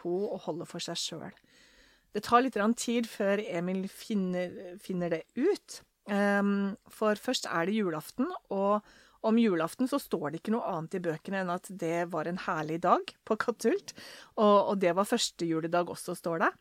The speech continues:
Eh, da drar, eh, alle på Katthult i morgengudstjeneste med hest og slede, akkurat som Astrid og familien gjorde.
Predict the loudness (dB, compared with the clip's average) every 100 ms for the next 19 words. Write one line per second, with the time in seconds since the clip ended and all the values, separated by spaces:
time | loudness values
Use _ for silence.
0 | _ _ -20 -20 -14 0 4 4 6 6
1 | 6 4 4 4 4 2 2 0 -4 -4
2 | -2 -2 -2 -4 -6 -6 -6 -2 2 2
3 | 2 -2 -4 -4 -4 -4 -4 -2 -4 -4
4 | -4 -2 -2 0 0 0 0 -4 -2 -2
5 | -2 -4 -6 -6 -4 -4 -4 -4 -4 -4
6 | -2 0